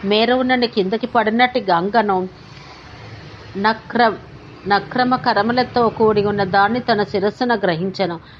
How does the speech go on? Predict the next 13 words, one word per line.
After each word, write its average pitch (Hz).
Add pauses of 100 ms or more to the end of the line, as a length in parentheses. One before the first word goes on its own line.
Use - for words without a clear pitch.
(120)
మహావేగ 247
ప్రవాహిని 262
అయిన 233
గంగ 196
శివుని 226
శిరస్సున 226
పడి 214 (300)
అతని 247
అతి 190
గంభీరమైన 240
పవిత్ర 220
జటామండలాన 240
విలీనమయ్యను. 185